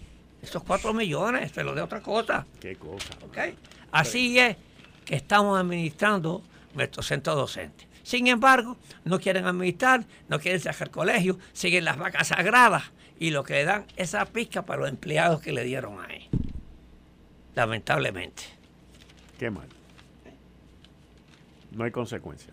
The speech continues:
Speaker 1: No hay co-, no, aquí no hay consecuencia. Oye, hay un estudio, Quique.
Speaker 2: Ajá.
Speaker 1: Yo voy a, voy a discutir tu, tu columna, que está buena. Hay un estudio.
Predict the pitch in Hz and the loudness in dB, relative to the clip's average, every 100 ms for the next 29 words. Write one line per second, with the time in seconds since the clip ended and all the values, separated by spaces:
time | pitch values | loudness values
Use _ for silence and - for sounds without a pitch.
0 | - - 202 202 - 208 165 - 131 - | -16 -6 -6 -6 -8 -6 -4 -4 -8 -8
1 | - - - - - - - - - - | -16 -20 -20 -20 -20 -20 -20 -20 -20 -20
2 | - - - 180 190 - - 214 240 254 | -20 -20 -20 -16 -14 -10 -4 -4 -4 -8
3 | 240 - - 214 170 147 - 123 - - | -8 -8 -4 -2 -2 -4 -12 -14 -16 -16
4 | - - 117 120 85 80 - - 113 143 | -16 -6 -4 -4 -6 -12 -20 -20 -18 -14
5 | 135 143 143 139 127 - - - - - | -10 -6 -6 -8 -12 -18 -20 -20 -20 -20
6 | - - - - - 123 143 151 139 - | -20 -20 -20 -20 -16 -8 -6 -6 -10 -12
7 | - - 135 - - - 151 127 107 - | -14 -10 -14 -14 -14 -8 -6 -6 -10 -10
8 | 139 139 - - - - - - - - | -10 -10 -12 -20 -20 -20 -20 -20 -20 -18
9 | - 202 226 214 - 214 185 120 | -4 -4 -2 -4 -2 0 0 0